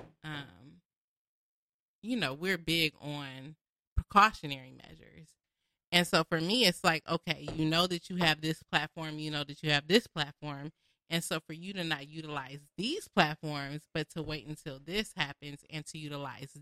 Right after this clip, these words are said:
that platform, it kinda makes me feel like, okay, why didn't you utilize the other platforms that were available to you? Because we all know beforehand whether or not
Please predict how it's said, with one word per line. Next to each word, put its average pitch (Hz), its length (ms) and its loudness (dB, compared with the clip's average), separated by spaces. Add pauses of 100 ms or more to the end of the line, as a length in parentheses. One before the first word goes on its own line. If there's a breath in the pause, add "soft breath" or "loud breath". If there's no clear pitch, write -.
that 220 220 6 (100)
platform, 143 640 -6 (460)
it 175 120 -10
kinda 165 200 2
makes 151 280 -12
me 185 220 -6
feel 156 80 -2
like, 139 220 -4
okay, 143 540 -6 (720)
why 151 640 4
didn't 147 360 -6 (120)
you 151 80 -12
utilize 143 720 -10
the 143 180 -10
other 147 220 -12 (160)
platforms 139 600 -6
that 131 100 -14
were 131 160 -14
available 170 560 4
to - 180 -12
you? 202 300 -20 (1400)
Because 160 840 2 (120)
we 202 380 -6
all 277 360 6
know 160 600 2 (600)
beforehand 160 760 -4
whether 143 260 -6
or 143 40 -8
not 135 280 -8